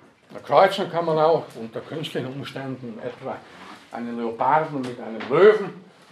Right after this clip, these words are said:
oder einen Puma mit einem Jaguar und da wird vielleicht auch irgendein Nachkomme zur Welt kommen, aber der wird seinerseits nicht fortpflanzungsfähig sein.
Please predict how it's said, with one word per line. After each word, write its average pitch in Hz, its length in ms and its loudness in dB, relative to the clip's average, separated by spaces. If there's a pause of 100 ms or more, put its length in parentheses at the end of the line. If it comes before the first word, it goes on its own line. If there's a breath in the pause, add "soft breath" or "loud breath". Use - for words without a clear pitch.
(120)
oder 127 300 -4
einen 120 240 -6
Puma 196 300 -2
mit 151 180 0
einem 123 200 -4
Jaguar 208 600 6 (160)
und 139 180 -10
da 127 100 -8
wird 151 160 -8
vielleicht 131 400 -6
auch 120 100 -4
irgendein 123 420 -6
Nachkomme 151 580 0 (340 loud breath)
zur 131 140 -8
Welt 165 200 -2
kommen, 180 420 -2
aber 151 240 -4
der 156 220 -4
wird 175 240 -6 (340)
seinerseits 147 760 -4
nicht 139 200 -12 (100)
fortpflanzungsfähig 139 1000 -10
sein. 143 200 -2